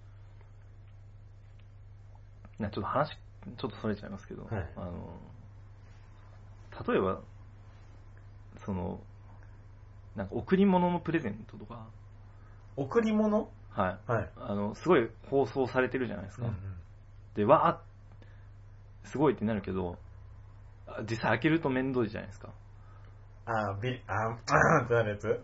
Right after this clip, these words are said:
Speaker 1: 箱の外の紙みたいな？
Speaker 2: そう。
Speaker 1: うん。
Speaker 2: そういう感じ？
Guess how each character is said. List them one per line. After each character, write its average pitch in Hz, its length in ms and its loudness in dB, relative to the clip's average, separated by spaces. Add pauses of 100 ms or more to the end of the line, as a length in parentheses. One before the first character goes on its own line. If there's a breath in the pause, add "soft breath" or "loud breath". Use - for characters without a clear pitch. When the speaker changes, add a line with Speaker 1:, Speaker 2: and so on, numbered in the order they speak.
(160)
Speaker 1:
箱 139 500 4 (420)
の 123 100 0
外 147 280 6
の 104 360 0
紙 156 260 4
み 123 120 0
た 92 120 0
い 85 60 -8
な？ 104 140 -8 (160)
Speaker 2:
そ 98 240 -4 (240)
う。 120 60 -6
Speaker 1:
う - 20 -4
ん。 90 80 -4 (240)
Speaker 2:
そ - 140 0
う 131 40 4
い - 40 4
う - 20 -6
感 139 160 -2
じ？ 175 140 -4